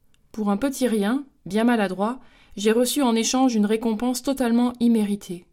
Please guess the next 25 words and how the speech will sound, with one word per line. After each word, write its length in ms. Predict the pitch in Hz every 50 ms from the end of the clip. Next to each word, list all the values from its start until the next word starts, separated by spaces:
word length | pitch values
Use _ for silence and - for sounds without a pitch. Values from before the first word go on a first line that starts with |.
| _ _ _ _ _ _ _ _ _ _ - - _ - -
Quelle 160 | 302 302 277
bonté 360 | 208 208 220 226 - 269 262
de 80 | 214 196
la 140 | 185 185 190
part 200 | - 190 185 180
de 80 | 185
mes 200 | 185 185 180 180
amis ! 300 | 185 180 180 180 180 185 - _ _ _ _ _ _ _ _ _ _ _
Comment 240 | - 254 254 269
les 100 | 262 262
remercier ? 640 | 247 240 247 247 247 247 - - 285 294 330 330 - - _ _ _ _ _ _ _ _ _ _ _ _ _ _ _ _ _ -
Quelle 200 | - 294 285 277
marque 260 | 262 254 247 - - 214
de 80 | 226
reconnaissance 640 | 220 226 214 220 220 214 214 208 214 254 254 254 -
puis-je 240 | - 240 214 208 214
leur 100 | 214 214
apporter ? 540 | 214 214 220 220 214 - - 294 320 - - _ _ _ _ _ _ _ _ _ _ _ _ _ _ _ _ _ _ _ _ _ _ _ _ _ _ _ _ _ _ _ _ _
Cela 320 | - - 269 262 294 320 311
me 80 | 269
fait 160 | 254 233 233
penser 300 | 240 240 240 233 - 277
à 60 | 247 214
la 120 | 202 196
grâce, 540 | 196 202 196 196 190 - - - - -